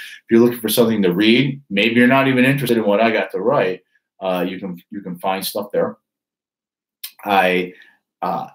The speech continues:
I also have a band, the Inglewood Old Time String Band. If you didn't know, I'm a fiddle player amongst other mu-, uh, musical instruments, but I probably find my home there with the, uh, with the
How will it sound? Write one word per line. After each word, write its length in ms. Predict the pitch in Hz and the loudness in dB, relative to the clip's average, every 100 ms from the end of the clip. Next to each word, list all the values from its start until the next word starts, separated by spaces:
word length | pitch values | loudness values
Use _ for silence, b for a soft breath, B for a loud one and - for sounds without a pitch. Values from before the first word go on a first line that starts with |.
| - | 0
I 140 | 107 | 2
also 240 | 107 101 | 4 2
have 160 | 101 90 | 0 0
a 20 | |
band, 400 | 92 87 87 87 | -4 -2 -4 -6
the 80 | 90 | -6
Inglewood 280 | 90 90 85 | -4 -2 -2
Old 160 | 82 | -4
Time 180 | 87 87 | -6 -8
String 280 | 85 87 85 | -8 -10 -8
Band. 360 | 80 80 82 85 | -8 -8 -8 -10
If 220 | 95 - | -12 -10
you 60 | 87 | -12
didn't 360 | - 98 85 | -6 -6 -4
know, 300 | 90 87 90 | -4 -2 0
I'm 160 | 90 87 | 0 -2
a 100 | - | -4
fiddle 240 | 90 85 | -4 -4
player 540 | 82 82 80 85 - _ - | -4 -2 -2 -4 -8 _ -6
amongst 480 | 87 87 85 82 | -4 -2 -2 -4
other 420 | 82 82 82 82 76 _ _ _ | -2 -2 -2 -4 -10 _ _ _
mu-, 260 | 92 87 85 90 | -4 -4 -4 -4
uh, 380 | 82 76 73 - _ _ | -2 -2 -6 -10 _ _
musical 380 | 90 87 - 82 | -4 -4 -4 -4
instruments, 420 | 87 87 87 87 B B B B | -2 -2 -4 -4 B B B B
but 120 | 120 | 0
I 40 | 104 | 2
probably 480 | - 120 110 98 92 | 4 4 6 4 2
find 260 | 104 95 90 | 2 2 4
my 140 | 82 | 2
home 260 | 92 90 87 | 0 0 0
there 200 | 82 82 | -2 -2
with 160 | 82 | -4
the, 200 | 80 78 | -8 -8
uh, 120 | 76 76 _ | -10 -12 _
with 120 | |
the 60 | 90 | -20